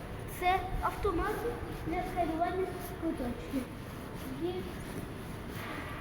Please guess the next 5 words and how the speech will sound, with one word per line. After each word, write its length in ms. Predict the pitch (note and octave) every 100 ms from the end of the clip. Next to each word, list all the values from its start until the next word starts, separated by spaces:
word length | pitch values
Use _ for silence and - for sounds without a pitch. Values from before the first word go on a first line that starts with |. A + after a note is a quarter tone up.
| - - D#5 - -
їх 180 | G#4 A4+
використовують, 840 | - F#4 F#4+ F4+ - A4+ A#4+ C5+ - - - -
щоб 220 | - F#4 F4+ F#4
сканувати 540 | - F#4+ F4 E4+ E4 D#4
квитки. 420 | D#4+ E4 - B3+